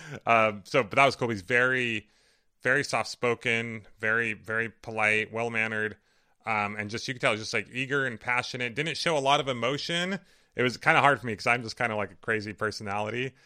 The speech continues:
but I would, I could never get him to crack a smile. Every once in a while, but very rarely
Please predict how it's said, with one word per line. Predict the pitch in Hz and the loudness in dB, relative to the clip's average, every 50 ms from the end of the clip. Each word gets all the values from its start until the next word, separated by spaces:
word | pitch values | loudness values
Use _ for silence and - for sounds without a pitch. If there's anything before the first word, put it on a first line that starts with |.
| _ _ _ _ | _ _ _ _
but | - 110 | 2 4
I | 107 110 | 6 6
would, | 107 104 - _ _ _ _ | 4 2 -2 _ _ _ _
I | - 104 - | -4 -4 -2
could | - 113 101 | -2 -4 0
never | 101 110 113 104 117 | 2 2 2 2 2
get | 104 113 107 | 0 0 0
him | 104 | 0
to | 92 92 | -4 -4
crack | - - 107 101 - | -2 -4 -4 -4 -6
a | 98 | -10
smile. | - - 107 101 104 113 | -8 -6 -4 -4 2 8
Every | 170 226 240 247 240 | 8 10 10 10 8
once | 226 226 214 190 - - | 8 10 8 8 6 4
in | 180 | 6
a | |
while, | 156 135 123 113 110 | 6 8 8 8 6
but | 95 110 113 110 104 | 6 4 2 0 0
very | 110 113 110 113 - 190 190 202 190 175 170 | -6 -14 -4 2 6 8 8 10 8 8 6
rarely | 147 156 151 147 143 127 113 107 104 - | 4 4 4 4 4 4 2 2 0 -4